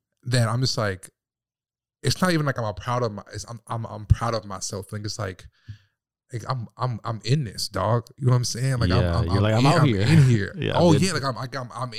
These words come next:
Speaker 1: I'm in here, man. Like,
Speaker 2: Yeah.
Speaker 1: I'm willing to do this for you. And it's a beautiful thing. And I think that's how God designed marriage. You know what I'm saying? Like, it's not, like, again, it's, it's a, it's a, it's an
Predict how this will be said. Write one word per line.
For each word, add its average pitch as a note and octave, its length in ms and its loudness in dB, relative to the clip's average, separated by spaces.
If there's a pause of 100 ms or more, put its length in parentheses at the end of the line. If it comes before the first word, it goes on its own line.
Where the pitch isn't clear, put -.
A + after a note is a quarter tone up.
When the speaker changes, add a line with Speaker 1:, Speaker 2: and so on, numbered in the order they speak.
(120)
Speaker 1:
I'm B2+ 200 -10
in D#3+ 200 -4
here, A2 260 -2
man. G#2+ 260 -6
Like, F#2+ 200 -4
Speaker 2:
Yeah. D#2+ 220 -4
Speaker 1:
I'm A#2+ 180 -2
willing D3 240 2
to C3 60 -2
do B2+ 200 2
this F#3+ 160 2
for G2 220 -4
you. F#2+ 120 -4
And A2+ 80 0
it's C3 140 0
a A#2+ 60 0
beautiful B2+ 400 0
thing. G#2+ 300 -4
And A2 80 -2
I A#2 60 -2
think - 280 -6 (240)
that's B2+ 180 2
how C3+ 160 0
God A2 320 -2
designed G#2+ 400 -6
marriage. G#2+ 460 -4
You A2 100 0
know A#2 60 6
what A2+ 80 4
I'm G#2+ 80 -2
saying? A#2 180 -4
Like, G2+ 240 -6 (300)
it's A#2+ 180 -4
not, C3 260 0
like, A2+ 100 -2
again, A2+ 240 0
it's, G#2 160 -2
it's - 180 -2
a, A2 100 0
it's A#2+ 160 -4
a, G#2 180 0
it's - 200 -2
an G#2+ 100 -2